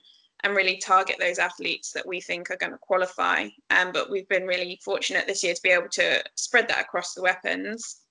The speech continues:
But the main focus has been foil and sabre because they're currently our better performing teams, um, on,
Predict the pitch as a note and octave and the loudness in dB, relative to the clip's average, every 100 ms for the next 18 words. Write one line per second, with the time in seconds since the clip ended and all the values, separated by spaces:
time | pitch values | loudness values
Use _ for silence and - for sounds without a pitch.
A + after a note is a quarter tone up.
0 | _ - - B3+ C4+ C4 B3+ G3 G3 G3+ | _ -4 2 4 4 2 2 2 2 -4
1 | - F#3 F#3 F#3+ F#3+ F#3 E3 _ _ - | -2 -4 -2 -2 -2 -6 -14 _ _ -6
2 | G#3 G3 F#3+ F#3 - - F3+ F3 F3 F3+ | 2 4 4 2 0 0 2 2 0 -6
3 | - F#3+ G3 G3 G3 F#3+ - F3+ - F3 | -2 -2 2 2 2 -2 -8 -10 -4 -4
4 | - F#3 E3+ - F3 E3 - - - - | 0 0 2 0 0 0 0 0 0 -2
5 | _ - E3+ - F#3+ - F#3 F3+ F3+ G3 | _ 0 2 0 -6 -2 0 0 -4 -8
6 | _ - F#3+ G#3 A#3 A3+ - - F#3+ F3+ | _ -6 -4 -4 -2 -4 -6 -2 -2 -2
7 | F3+ - G3+ F#3 | -6 -8 -6 -6